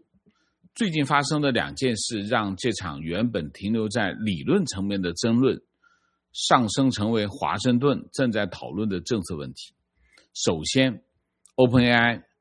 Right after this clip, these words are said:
和 Anthropic 相继披露，在安全测试的过程中，他们的先进模型曾经突破了测试环境，进入外部系统，引发外界对人工智能自主能力的担忧。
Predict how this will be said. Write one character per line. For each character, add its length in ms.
和 120
Anthropic 760
相 480
继 200
披 240
露， 320
在 240
安 260
全 260
测 240
试 180
的 80
过 240
程 200
中， 300
他 180
们 160
的 140
先 300
进 160
模 180
型 380
曾 240
经 200
突 240
破 220
了 120
测 200
试 120
环 200
境， 240
进 180
入 240
外 200
部 120
系 200
统， 180
引 260
发 180
外 300
界 260
对 240
人 240
工 220
智 160
能 240
自 240
主 160
能 180
力 140
的 120
担 220
忧。 220